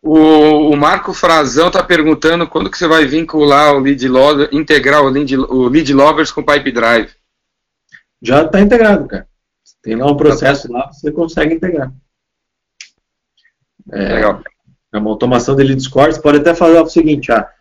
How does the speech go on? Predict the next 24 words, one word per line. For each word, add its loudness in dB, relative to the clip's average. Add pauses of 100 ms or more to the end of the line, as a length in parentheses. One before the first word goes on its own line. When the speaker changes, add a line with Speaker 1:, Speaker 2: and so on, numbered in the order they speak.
(160)
Speaker 2:
porque -2
é 6
isso 2
também, -4
e 0
eu 4
tenho 2
isso, -6
inclusive, 2
dentro 0
lá 4
da 4
empresa. -2 (1200)
Não 0
basta, 2
né, 2
a 0
gente -8
gera 2
muito 2
lead 4
por 0
dia 0
agora. -6